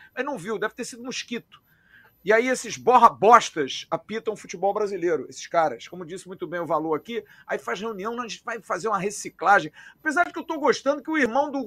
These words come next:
do comentarista da Globo lá sumiu, né? O tal do Luiz Flávio. Espero que não reapareça em nenhum jogo do Vasco. Essa mala também, que é outro mala. Aí o Paulo César Oliveira ontem, não, não foi pênalti em cima do,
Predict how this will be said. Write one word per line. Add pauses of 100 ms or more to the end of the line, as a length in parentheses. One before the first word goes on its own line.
(120)
do
comentarista
da
Globo
lá
sumiu,
né? (340)
O
tal
do
Luiz
Flávio.
Espero
que
não
reapareça
em
nenhum
jogo
do
Vasco. (240)
Essa
mala
também, (180)
que
é
outro
mala. (220)
Aí
o
Paulo
César
Oliveira
ontem,
não,
não
foi
pênalti
em
cima
do,